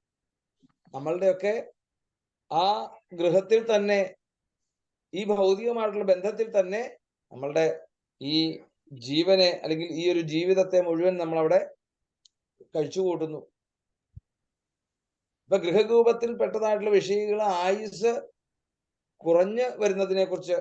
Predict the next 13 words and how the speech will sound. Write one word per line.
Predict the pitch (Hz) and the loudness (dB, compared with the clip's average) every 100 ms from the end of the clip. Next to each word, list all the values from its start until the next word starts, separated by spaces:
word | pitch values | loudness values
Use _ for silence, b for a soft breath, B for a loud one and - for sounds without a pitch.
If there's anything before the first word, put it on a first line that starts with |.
| - | 0
അവര് | 160 160 156 | 0 2 0
അറിയുന്നില്ല. | 151 156 160 156 - 151 | -2 -4 -4 -2 0 2
ഓരോ | 170 196 | 2 0
ദിവസം | 180 175 180 214 | -2 -4 -4 -2
ചെല്ലുമ്പോഴേക്കും | 202 190 185 185 185 180 175 | -2 -2 0 2 2 0 -4
നമ്മൾ | 165 214 | -2 0
പറയുന്നത് | 214 196 190 202 170 | 2 0 0 -4 -4
ജീവിച്ചു | 175 180 175 | -10 -8 -6
എന്നാണ് | 170 143 120 | -4 -2 -2
പറയുന്നത്. | 107 - - 180 | -4 -8 -10 -6
<laughs> | - 180 - - - - - 143 _ _ b b - | -4 -6 -6 -8 -6 -10 -10 -16 _ _ b b 0
യഥാർത്ഥത്തിൽ | 123 131 175 202 196 | 2 4 6 6 6
ജീവിക്കലാണോ? | 208 208 220 190 190 | 2 4 6 6 6